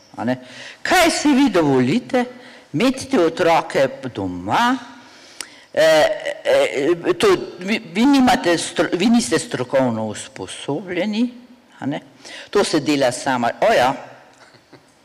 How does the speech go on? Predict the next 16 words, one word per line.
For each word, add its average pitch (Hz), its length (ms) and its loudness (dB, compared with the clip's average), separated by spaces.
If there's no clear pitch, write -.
Em, 160 440 4
m-, 165 300 0
prvi, 285 400 2
ki 269 220 -2
naj 196 180 2
je 175 80 2
mojega 180 400 2
moža 214 260 2
podprl, 226 440 0
je 175 100 2
bil 170 120 2
pravzaprav, 160 580 -2
eh, 139 420 -2
psiholog 147 600 -4
iz 135 120 -12
Ljubljane, 95 480 -8